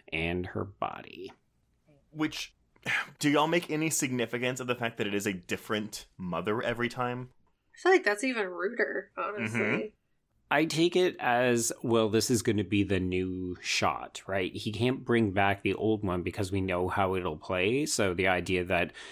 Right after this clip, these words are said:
Speaker 1: maybe with this one, it'll be different because she's a new mother. But as we see from the events that began the film, this is cyclical and it is doomed to repeat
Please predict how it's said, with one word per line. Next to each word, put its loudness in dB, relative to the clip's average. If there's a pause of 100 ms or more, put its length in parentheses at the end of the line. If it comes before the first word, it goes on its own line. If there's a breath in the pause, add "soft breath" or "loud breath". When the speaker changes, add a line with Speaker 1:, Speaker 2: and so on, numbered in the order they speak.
(160 loud breath)
Speaker 1:
maybe 2
with -2
this 0
one, -2
it'll -4
be -4
different -4
because -4
she's -2
a -2
new -4
mother. -4
But 0 (240)
as -2
we -2
see -2
from -6
the 0
events -2
that -6
began -4
the -8
film, 0 (280 loud breath)
this 2
is 2
cyclical -2
and 0
it -2
is -6
doomed 2
to -2
repeat -2